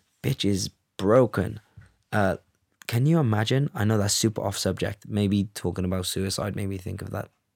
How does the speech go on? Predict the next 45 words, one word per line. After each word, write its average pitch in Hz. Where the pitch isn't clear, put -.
topic. -
I 87
have 95
no 101
idea 92
where 107
that -
came 98
from. 92
But 98
yeah, 113
I 113
saw 110
that 101
this 95
week. 92
How 120
bad 98
is 92
that 95
shit? -
Like, 104
that's 110
your 107
friend. 98
She -
just 98
pushed 107
you -
off 92
a 85
fucking 92
bridge. 95
I 110
hope 110
she's 117
not 95
your 92
friend 90
anymore. 87
But 107
yeah, 104
that's, 98
that's 101
crazy. 98